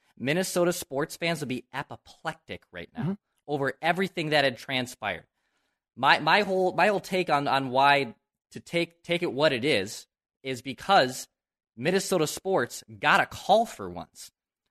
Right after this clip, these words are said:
Speaker 1: How many times have the Twins, the Vikings, the Wolves, the Wild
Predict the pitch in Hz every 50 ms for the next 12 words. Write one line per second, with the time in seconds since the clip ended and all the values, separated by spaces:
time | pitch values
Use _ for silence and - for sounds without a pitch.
0 | _ - 175 190 233 240 240 208 143 - - - 170 190 208 185 123 92 - -
1 | - - _ _ _ _ _ _ 131 131 127 123 113 110 - _ _ _ _ _
2 | _ - - - - 151 170 170 170 170 170 - - 95 82 - 117 147 165 -
3 | - 160 156 151 131 - 101 85 85 107 127 135 131 127 120 113 - 107 92 90
4 | 101 107 110 98 85 82